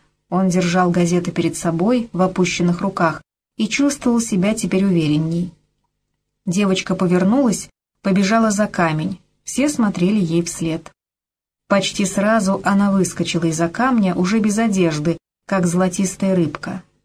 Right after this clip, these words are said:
Мелькнула, прыгнула головой в гребешки, замахала тонкими руками.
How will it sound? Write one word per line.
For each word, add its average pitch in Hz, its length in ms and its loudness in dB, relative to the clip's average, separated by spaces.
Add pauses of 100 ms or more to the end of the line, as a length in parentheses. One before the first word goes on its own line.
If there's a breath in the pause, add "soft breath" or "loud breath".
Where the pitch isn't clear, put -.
Мелькнула, 220 720 0 (440)
прыгнула 202 440 4
головой 165 400 2
в 151 60 -4
гребешки, 170 680 0 (140)
замахала 180 640 0
тонкими 170 440 0
руками. 170 540 -4